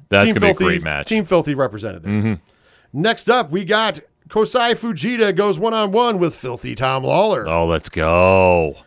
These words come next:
Speaker 2: Fourth match of the evening is a tag team match. Rocky M-, Romero will be tag teaming with Eddie Kingston to take on Gaito and Kenta.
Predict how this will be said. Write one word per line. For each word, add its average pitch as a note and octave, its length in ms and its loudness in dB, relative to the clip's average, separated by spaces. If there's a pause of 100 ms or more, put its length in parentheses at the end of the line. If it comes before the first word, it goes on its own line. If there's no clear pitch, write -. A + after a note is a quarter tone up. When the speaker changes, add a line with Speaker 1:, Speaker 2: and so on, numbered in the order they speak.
(100)
Speaker 2:
Fourth F#3+ 320 2
match F3+ 280 0
of F3 40 -8
the F3 100 -2
evening F#3+ 360 -2
is D#3+ 160 -2
a C#3+ 60 -8
tag F3+ 260 0
team F#3 240 0
match. G3+ 420 -2 (220)
Rocky A3 380 0
M-, G#3+ 120 -2
Romero G#3 600 2
will F3+ 120 2
be F3 120 -4
tag G#3 320 -2
teaming A3+ 300 -4
with D#3 200 0 (100)
Eddie E4 340 2
Kingston D#3 1000 -4 (680)
to F3+ 140 0
take A3 320 0
on A3 400 0 (200)
Gaito A#3 600 2
and D#3+ 140 -4
Kenta. B2 540 -10